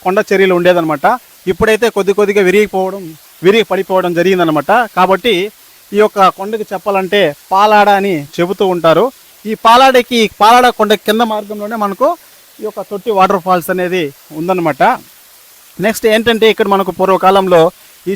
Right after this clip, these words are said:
చుట్టుపక్కల ఉండేటటువంటి ప్రజలందరూ కూడాను ఈ అడవికి వచ్చి ఈ కట్లన్నీ కూడాను కొట్టుకునేసి దీన్ని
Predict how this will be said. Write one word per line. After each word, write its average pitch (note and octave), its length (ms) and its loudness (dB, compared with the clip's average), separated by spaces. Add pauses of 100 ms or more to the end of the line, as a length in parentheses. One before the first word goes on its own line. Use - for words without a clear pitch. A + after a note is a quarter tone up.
చుట్టుపక్కల G#3+ 540 -4 (240)
ఉండేటటువంటి G3 580 -6
ప్రజలందరూ G3 540 2
కూడాను F#3 320 2 (460)
ఈ - 20 -8 (120)
అడవికి A#3+ 440 -4
వచ్చి F#3+ 260 -4 (520)
ఈ F#3 80 -8 (100)
కట్లన్నీ B3 460 -2
కూడాను A#3 300 -4
కొట్టుకునేసి F#3+ 580 -8 (460)
దీన్ని G#3 220 -10